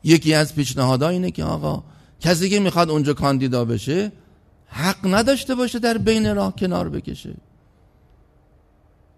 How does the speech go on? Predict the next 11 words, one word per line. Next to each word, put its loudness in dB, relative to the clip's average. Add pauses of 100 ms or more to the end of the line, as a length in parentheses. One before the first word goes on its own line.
(1080)
در 4
دوره 4
قبلی 0
هم -4
اومد. -10 (1040)
خب -6
آقا، 0
طرف -4
احساس -4
بی‌عدالتی 0
می‌کنه، -2